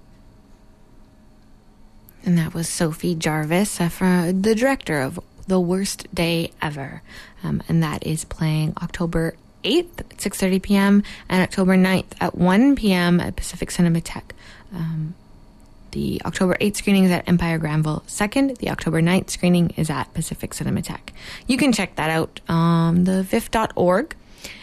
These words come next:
And, uh, it looks like a very beautiful, uh, piece. If the screenshots are any indication, love her use of color.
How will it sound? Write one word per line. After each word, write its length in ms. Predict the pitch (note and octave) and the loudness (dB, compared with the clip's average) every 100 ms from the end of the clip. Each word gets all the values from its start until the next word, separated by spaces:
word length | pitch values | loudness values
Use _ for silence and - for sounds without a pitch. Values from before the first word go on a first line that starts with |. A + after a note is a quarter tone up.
| - - | -14 -4
And, 680 | G#3+ G3+ G3 G3 G3+ G3 - - | 0 2 2 4 6 6 2 -4
uh, 460 | G#2 G2 G2 A2 - - | -2 0 -2 -4 -6 -2
it 180 | A3+ | -2
looks 380 | - B3+ D4+ - | 0 -2 -2 -4
like 240 | G4 F#4+ - | -2 -2 -2
a 100 | A3 | -4
very 500 | G#3 G3+ G3+ G#3 G#3 | 0 2 4 4 2
beautiful, 960 | G3 G3 G#3+ A#3 B3 - A#3+ - - - | 2 4 4 4 2 2 2 4 2 0
uh, 500 | - A3 A3 A3 A3+ | -2 -2 -2 -6 -6
piece. 400 | - F#3+ - - | -4 -4 -6 -10
If 300 | - F3 E3+ - - | -2 -2 -2 -12 -6
the 80 | G3 | -4
screenshots 500 | F#3 F#3+ F#3 E3+ - | 0 2 2 0 -2
are 40 | |
any 180 | E3 E3+ | 0 4
indication, 600 | E3+ E3 - E3+ - D#3+ - - - | 4 2 -4 -6 -2 -2 -2 -12 -6
love 200 | G3 F3+ | -2 0
her 120 | G3 | 2
use 440 | F#3 D#3+ D#3 - - - - - - - | 2 4 0 -4 -12 -18 -20 -20 -20 -6
of 480 | F3 E3+ F2+ - - - - - | -2 0 -2 -4 -14 -20 -20 -14
color. 520 | - - E3 - - | -12 -6 -4 -4 -6